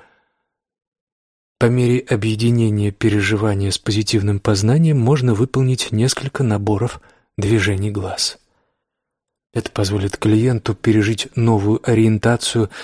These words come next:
на травмирующий образ. Затем терапевт проверяет, не появился ли новый материал, который может потребовать переработки. Если появился новый материал, он может быть очищен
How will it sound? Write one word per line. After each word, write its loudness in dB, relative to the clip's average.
на 2
травмирующий 0
образ. -6
Затем 2
терапевт -2
проверяет, 0
не 2
появился 2
ли 2
новый 2
материал, 0
который 0
может 0
потребовать -4
переработки. -4
Если -2
появился -2
новый 4
материал, 0
он 2
может 2
быть -2
очищен -2